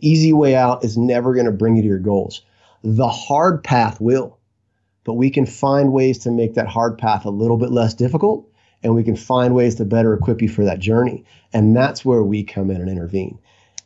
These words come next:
If you were looking to be the absolute one hundred percent best in the world at insert athletic activity, you probably wouldn't be contacting us.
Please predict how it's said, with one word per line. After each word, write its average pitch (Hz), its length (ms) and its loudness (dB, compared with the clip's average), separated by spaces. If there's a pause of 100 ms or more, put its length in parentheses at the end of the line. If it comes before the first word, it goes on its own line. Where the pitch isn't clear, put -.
(100)
If 139 240 0
you 196 320 -2
were 175 400 2
looking 131 800 0
to 139 140 0
be 127 420 0
the 139 240 0
absolute 143 560 0
one 139 260 0
hundred 139 240 0
percent 127 460 -2
best 135 340 0
in 127 80 4
the 120 80 2
world 113 460 2
at - 180 -12
insert 131 440 2
athletic 120 460 0
activity, 117 420 -2 (1300)
you 147 180 -4
probably 156 320 2
wouldn't 151 220 2
be 135 80 2
contacting 120 920 -2
us. - 340 -4